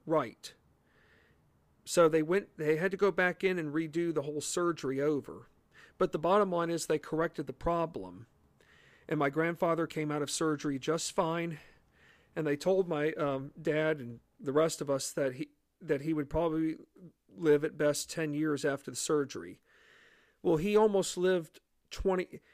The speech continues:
he lived about, um, close to twenty years after this surgery, which was remarkable. So the bottom line is this, folks. You want to be operated on by doctors who care about what they do. You want to be operated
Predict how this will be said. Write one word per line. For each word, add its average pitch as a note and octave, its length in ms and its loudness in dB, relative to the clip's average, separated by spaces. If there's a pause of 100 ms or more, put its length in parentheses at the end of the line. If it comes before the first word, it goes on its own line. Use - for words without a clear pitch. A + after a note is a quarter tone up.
(260)
he F3+ 140 -4
lived A3 260 2
about, F#3 360 2 (100)
um, D3 520 0 (1120)
close F#3+ 260 0
to - 80 -12
twenty E3+ 320 -2
years D3 460 -2
after C#3+ 340 -4
this C3 160 -6
surgery, B2 540 -2
which C3+ 160 -6
was C3+ 120 -10
remarkable. C3 720 -4 (680)
So G#3+ 160 8
the F3 80 4
bottom G3 320 6
line F3+ 180 2
is C#3+ 140 -2
this, E3 220 0
folks. - 520 -4 (480)
You D#3+ 160 -4
want G3+ 180 4
to G#3+ 40 2
be F3+ 180 0
operated D#3 640 2
on C#3 340 -6 (340)
by C#3+ 460 0
doctors D3 540 0
who C#3 140 -2
care D#3+ 340 2
about C3 260 -2
what C3+ 200 -4
they A#2+ 180 -6
do. A#2 400 -4 (600)
You D3 100 -2
want D#3+ 160 4
to E3+ 40 -2
be E3 200 0
operated D3+ 680 0